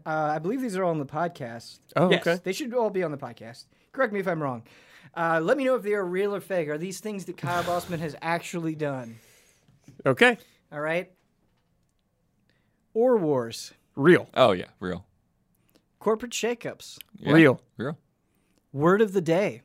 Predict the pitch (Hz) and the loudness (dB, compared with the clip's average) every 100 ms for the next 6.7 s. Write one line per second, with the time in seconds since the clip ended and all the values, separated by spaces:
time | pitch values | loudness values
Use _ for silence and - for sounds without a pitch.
0 | - 131 139 127 113 - _ _ _ - | -2 6 8 8 4 -8 _ _ _ -10
1 | 87 58 52 50 50 50 50 - - - | -6 -4 -2 -4 -6 -8 -10 -12 -14 -18
2 | - _ - 113 117 131 101 - - - | -20 _ -6 4 6 8 6 2 -8 -16
3 | - _ 131 123 190 294 - - - 101 | -20 _ -2 2 2 0 -4 -16 -6 -4
4 | 98 - 92 82 - - - - - - | -2 -4 -4 -4 -8 -20 -20 -20 -8 2
5 | 180 - - _ _ - 135 143 190 208 | 2 2 -8 _ _ 0 4 6 8 8
6 | 220 214 170 135 131 123 110 | 6 4 2 2 4 4 0